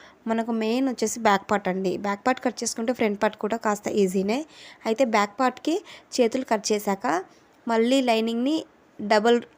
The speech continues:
డబల్ ఫోల్డ్ చేసుకోవాలి. అంటే మొత్తం ఓపెన్ చేసేసి ఇంకో ఫోల్డ్, రెండు ఫోల్డ్ వేసుకున్న తర్వాత ఇప్పుడు మనం కొలత బ్లౌజ్ని మొత్తం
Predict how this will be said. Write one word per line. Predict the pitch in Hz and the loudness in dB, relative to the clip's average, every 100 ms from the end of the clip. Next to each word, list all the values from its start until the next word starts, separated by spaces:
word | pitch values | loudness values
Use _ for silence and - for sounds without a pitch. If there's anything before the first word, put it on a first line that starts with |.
| - | -10
డబల్ | 214 214 240 | -2 2 2
ఫోల్డ్ | 240 233 202 | 0 0 2
చేసుకోవాలి. | 190 - 180 170 165 - | 0 -2 -4 -6 -6 -8
అంటే | 220 226 320 | -6 -2 -2
మొత్తం | 247 - 254 247 | -2 -2 -4 -2
ఓపెన్ | 214 226 220 | 0 0 0
చేసేసి | 214 214 - 480 - _ _ | -4 -4 -6 -8 -10 _ _
ఇంకో | 285 269 247 - | -2 0 0 0
ఫోల్డ్, | 190 175 - | 0 0 -2
రెండు | 214 220 | -2 -2
ఫోల్డ్ | 208 196 196 - - - - - - | -2 -4 -4 -12 -20 -20 -20 -20 -4
వేసుకున్న | 226 208 - 208 | -2 0 -2 -4
తర్వాత | 202 196 180 185 269 339 403 - - - - - _ _ _ _ - | -2 0 0 -2 -2 -4 -6 -16 -20 -20 -20 -20 _ _ _ _ -10
ఇప్పుడు | 240 262 269 311 - - - | -2 0 2 2 -2 -8 -8
మనం | 240 240 247 | -4 -2 -2
కొలత | 247 233 226 247 | -2 0 2 2
బ్లౌజ్ని | 240 247 233 240 277 | 2 0 0 0 -2
మొత్తం | 262 214 - 262 247 | -2 -6 -2 -2 -2